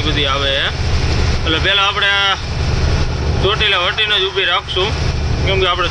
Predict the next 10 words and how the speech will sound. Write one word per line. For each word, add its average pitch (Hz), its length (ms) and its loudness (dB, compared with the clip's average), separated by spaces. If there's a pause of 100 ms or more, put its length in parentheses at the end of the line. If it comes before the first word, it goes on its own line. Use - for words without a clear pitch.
ચોટીલાના 190 500 0
મંદિરના 185 460 0
ગેટ 185 260 0
આગળ 180 240 0
આપણે 180 240 -2 (180)
શ્રીફળને 180 500 -2
એવું, 170 160 0 (380)
એવું 170 200 2
વધારશું. 180 480 0 (3000)
અને 165 140 0